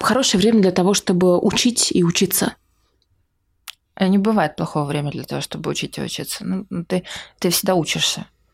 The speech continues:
Speaker 2: Это просто заложено как-то природой. Ты же, ты же учишься каждый день. То есть, получа-, через опыт, например, ты у-, учишься всегда.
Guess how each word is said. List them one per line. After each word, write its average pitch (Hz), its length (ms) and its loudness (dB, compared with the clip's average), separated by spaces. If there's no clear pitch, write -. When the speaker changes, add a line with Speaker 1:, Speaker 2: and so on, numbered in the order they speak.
Speaker 2:
Это 170 500 -2
просто 170 680 -2
заложено 165 580 0
как-то 156 840 -6
природой. 170 420 -2
Ты - 180 -6
же, 160 220 -4
ты - 160 -10
же 170 220 -4
учишься 170 580 -4
каждый 156 300 -6
день. 170 280 0
То - 80 -10
есть, - 220 -12
получа-, - 340 -4
через 170 280 0
опыт, 202 320 -2
например, - 480 -4
ты - 240 -6
у-, 90 380 -4
учишься - 340 -6
всегда. 175 380 -4